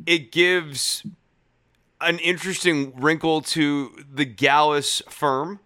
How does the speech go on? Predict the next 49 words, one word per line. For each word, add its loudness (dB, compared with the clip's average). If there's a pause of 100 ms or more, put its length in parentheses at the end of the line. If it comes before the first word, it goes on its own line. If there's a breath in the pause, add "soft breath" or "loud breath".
uh, 0
whenever -2
they 0
want -2
to. -4
I, 2
I, 6
like, 2
wanna 2
call 2
them -6
the -2
Gallus -2
farm -4
'cause -10
that's -12
what -14
it -4
always -6
sounds -8
like -12
in -18
the -16
promos, -10
but -18
they're -2
the -6
Gallus -6
firm. -14 (400 loud breath)
Uh, 2
whenever 2
they 4 (340 loud breath)
need -4
to -2
work -2
as -2
slight 0
baby 0
faces, -6
you -2
always -4
have -6
that -10
blue -12
collar -6
thing -8
to -12
lean -6
into. -10